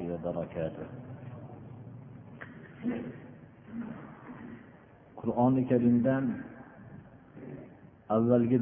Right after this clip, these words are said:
darsimizda oxirgi oyat odamlarning ko'pla-, ko'p maxfiy maslahatlardan manfaat yo'qligini, magar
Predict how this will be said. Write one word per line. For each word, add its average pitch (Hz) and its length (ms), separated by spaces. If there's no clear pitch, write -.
darsimizda 110 720
oxirgi 104 720
oyat 110 360
odamlarning 123 640
ko'pla-, 127 420
ko'p 160 220
maxfiy 135 540
maslahatlardan 113 920
manfaat 110 460
yo'qligini, 92 560
magar 139 320